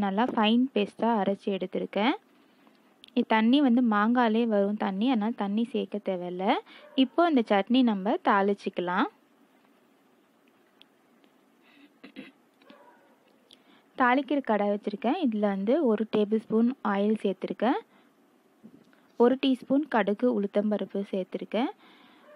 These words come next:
கால் டீஸ்பூன் ஜீரகம் சேர்த்துருக்கேன். இது நல்லா பொரிஞ்சதும் அரை டீஸ்பூன் பெருங்காயத்தூள்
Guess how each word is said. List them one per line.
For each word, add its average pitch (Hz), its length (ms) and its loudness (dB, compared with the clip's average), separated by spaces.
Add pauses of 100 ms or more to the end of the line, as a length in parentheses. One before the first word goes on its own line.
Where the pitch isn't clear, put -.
(160)
கால் 247 280 2
டீஸ்பூன் 262 440 2 (160)
ஜீரகம் 240 480 6
சேர்த்துருக்கேன். 196 560 0 (1400)
இது 240 200 8
நல்லா 220 200 4 (120)
பொரிஞ்சதும் 233 600 4 (500)
அரை 233 220 4
டீஸ்பூன் 262 460 4 (100)
பெருங்காயத்தூள் 220 800 4